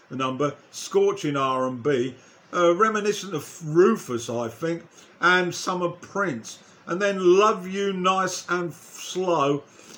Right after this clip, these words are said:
is a sexy mid-tempo slow jam. Uh, it's emotionally committed, to be sure, by those lead vocals.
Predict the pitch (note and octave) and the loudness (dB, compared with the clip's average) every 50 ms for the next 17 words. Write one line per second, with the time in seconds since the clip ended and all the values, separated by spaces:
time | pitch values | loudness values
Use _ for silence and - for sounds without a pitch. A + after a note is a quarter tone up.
0 | - - D#3+ D#3 C#3+ E3 D#3 - - - - - G3+ F#3+ - - - F3 F3 F3 | -10 -6 -4 -4 -2 -4 -4 -4 -4 -4 -4 -4 -4 -6 -6 -4 -2 0 0 0
1 | E3 D#3+ E3 E3 F3 F3 F3 F3 - - - F3 E3+ D#3+ C#3 D3+ D#3 D3+ - - | 0 -2 -2 0 0 0 0 -2 -8 -10 -8 -8 -8 -8 -8 -12 -12 -12 -10 -8
2 | - D#3+ E3 D#3+ D#3 D3 C#3+ A#2+ A2 A#2 D#3 D#3+ D#3 D3 B2+ A#2+ A#2 A2+ - - | -6 -4 -2 -2 0 -2 -2 -4 -4 -2 0 0 0 0 -2 -4 -6 -10 -14 -20
3 | - - - - - _ _ _ - D3+ D3+ C#3+ C#3+ D3 D3+ D3 E3+ E3+ - - | -20 -20 -20 -20 -20 _ _ _ 0 2 2 4 4 2 2 2 0 -2 -4 -4
4 | - F#3+ E3 D3+ D#3+ F3+ F3+ F3 E3+ - - E3 D#3+ C3+ - - D#3 D3 D3 D#3 | -4 -4 -2 -2 0 2 4 4 2 2 0 -6 -6 -8 -6 -4 -4 -2 0 0
5 | E3+ E3 - C3 A#2 - C3+ B2 C#3+ D3 C#3+ A#2+ - - - F3+ E3+ D3+ C3 A#2 | 0 0 0 -4 -8 -10 -8 -4 -2 -2 -2 -2 -4 -2 0 2 2 4 2 0
6 | A#2 C#3 C3+ C3+ C3+ C3+ C3+ C3+ B2 G#2+ A2+ B2 B2+ C#3+ D3+ D3+ C#3+ B2+ A2+ A2 | 0 -2 -2 0 0 0 0 0 -2 -4 -4 -4 -2 -2 0 0 0 -2 -4 -4
7 | B2+ D3 D3+ C#3 C#3 C#3 - A2+ A2 G2+ - - | -2 -2 0 0 -2 -4 -8 -14 -16 -16 -16 -18